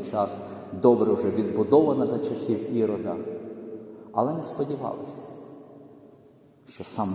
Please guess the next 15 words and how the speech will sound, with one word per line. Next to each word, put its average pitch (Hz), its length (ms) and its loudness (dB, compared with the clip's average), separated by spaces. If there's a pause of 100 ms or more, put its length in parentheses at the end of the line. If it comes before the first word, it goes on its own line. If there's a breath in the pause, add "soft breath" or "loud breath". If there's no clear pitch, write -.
(120)
Бог 143 420 2
прийме 151 420 8
людське 131 380 4
тіло 127 500 4
і 113 180 0
прийде 117 420 2
на 117 140 2
цю 117 180 -2
землю. 104 360 -4 (2750)
Це 95 60 -12
сталося. - 640 -4 (1200)
І 120 100 6
ми 143 120 6
свідки - 500 4
цього. - 400 0